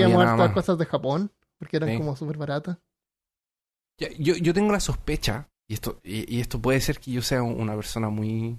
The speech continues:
Speaker 1: Conspirativa.
Speaker 2: conspirativa, pero tengo la sospecha de que muchas veces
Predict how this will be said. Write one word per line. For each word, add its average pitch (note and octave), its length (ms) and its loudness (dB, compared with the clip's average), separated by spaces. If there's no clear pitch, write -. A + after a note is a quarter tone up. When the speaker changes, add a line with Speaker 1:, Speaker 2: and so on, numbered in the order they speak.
Speaker 1:
Conspirativa. D3 640 -8
Speaker 2:
conspirativa, C3+ 480 2
pero B2 100 0
tengo D3+ 140 6
la D3+ 40 0
sospecha D3+ 480 -2
de D3 80 2
que B2+ 120 2
muchas E3+ 500 4
veces - 680 0